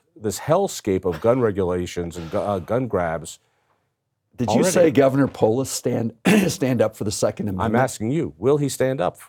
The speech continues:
Speaker 2: Not a chance.
Speaker 1: Well, what do you mean?
Speaker 2: <clears throat> Because, to your point, uh, they have the supermajority virtually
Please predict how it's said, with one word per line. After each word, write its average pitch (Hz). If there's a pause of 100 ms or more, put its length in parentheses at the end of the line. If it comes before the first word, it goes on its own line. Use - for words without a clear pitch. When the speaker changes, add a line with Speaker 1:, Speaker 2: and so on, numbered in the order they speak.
Speaker 2:
Not 95
a 90
chance. - (100)
Speaker 1:
Well, 160 (760)
what 147
do 156
you 160
mean? 165
Speaker 2:
<clears throat> -
Because, 113 (500)
to -
your 110
point, 135 (560)
uh, 90
they 101
have 104
the 98
supermajority 101
virtually 85